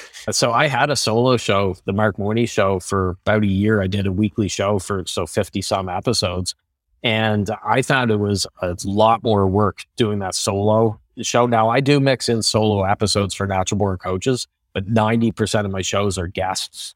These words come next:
on there. And it's just conversations. And, I mean, there's a little bit of research and stuff like that,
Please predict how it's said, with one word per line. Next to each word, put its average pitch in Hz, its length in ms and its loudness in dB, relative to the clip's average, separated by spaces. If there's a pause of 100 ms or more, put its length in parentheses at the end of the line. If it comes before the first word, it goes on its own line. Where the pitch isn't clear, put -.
on 101 240 0
there. 87 240 -4 (380)
And 101 260 -2
it's 107 140 -6
just 120 200 -2
conversations. 104 880 -2
And, 127 160 -8
I 156 100 -2
mean, 143 180 0
there's 120 200 0
a 117 60 0
little 107 160 2
bit 101 140 0
of 92 100 -2
research 110 600 0
and 95 100 -8
stuff - 300 -2
like 90 160 -6
that, 127 260 0